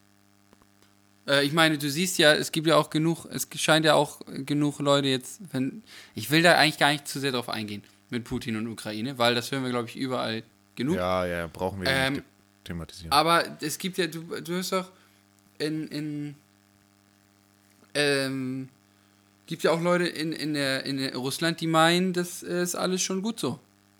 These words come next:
Speaker 1: Weil die Ukraine, die, die Angriffe kommen ja von der Ukraine aus. So.
Speaker 2: Ja.
Speaker 1: Weil die das hinter einem anderen,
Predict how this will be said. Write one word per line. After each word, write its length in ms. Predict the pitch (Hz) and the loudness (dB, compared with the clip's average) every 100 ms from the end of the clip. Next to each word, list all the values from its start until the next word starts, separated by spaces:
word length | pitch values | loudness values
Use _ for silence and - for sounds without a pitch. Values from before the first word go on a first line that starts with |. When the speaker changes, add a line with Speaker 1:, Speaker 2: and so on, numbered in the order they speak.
| _ - | _ 0
Speaker 1:
Weil 320 | 131 135 143 | 4 4 4
die 120 | 151 | 0
Ukraine, 760 | 160 - 156 165 165 139 131 - - | -4 0 0 2 0 0 -4 -10 -18
die, 80 | 135 | -14
die 380 | 135 131 131 135 | -6 -4 -2 -4
Angriffe 340 | 135 135 131 | -6 -6 -10
kommen 180 | - 131 | -8 -8
ja 60 | |
von 140 | 127 135 | -8 -10
der 120 | 131 | -10
Ukraine 420 | 127 135 123 104 | -10 -8 -8 -8
aus. 200 | 101 - _ - - _ _ | -14 -20 _ -20 -20 _ _
So. 200 | - 113 | -4 -2
Speaker 2:
Ja. 120 | 123 - _ - _ _ _ _ _ | -2 -6 _ -20 _ _ _ _ _
Speaker 1:
Weil 260 | 123 139 139 | 0 2 2
die 420 | 135 131 185 - _ _ _ 101 - 101 _ _ - | 0 -2 -2 -6 _ _ _ _ -20 _ _ _ -4
das 320 | 165 - - _ | -2 -2 -4 _
hinter 540 | 127 156 165 160 160 - | -2 -2 2 4 2 2
einem 400 | - 147 156 160 - _ _ | 2 2 2 0 -6 _ _
anderen, 580 | 131 143 151 165 202 | 6 8 4 4 2